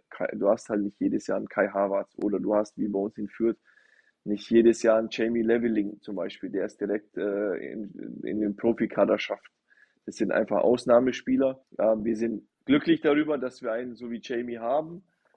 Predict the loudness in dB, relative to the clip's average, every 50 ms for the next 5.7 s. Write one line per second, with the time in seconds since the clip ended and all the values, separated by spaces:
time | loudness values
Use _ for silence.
0 | _ -10 -6 -6 -6 -4 -4 -6 -4 -4 -4 -4 -4 -4 -8 -12 -6 -4 -4 -4
1 | -4 -4 -4 -4 -4 -6 -6 -6 -4 -4 -4 -6 -8 -10 -6 -6 -6 -6 -8 -10
2 | -10 -4 0 0 0 0 0 -2 -2 -2 0 0 0 -2 -2 -2 -4 -4 -4 -6
3 | -10 -10 -10 -10 -10 -10 -10 -10 -6 -6 -6 -6 -6 -8 -10 -10 -10 -12 -12 -6
4 | 0 2 2 2 0 -2 -8 -10 -10 -6 -4 -4 0 0 0 -2 -2 -2 0 0
5 | 0 0 -2 -4 -2 -2 -2 -2 -2 -2 -2 -2 -4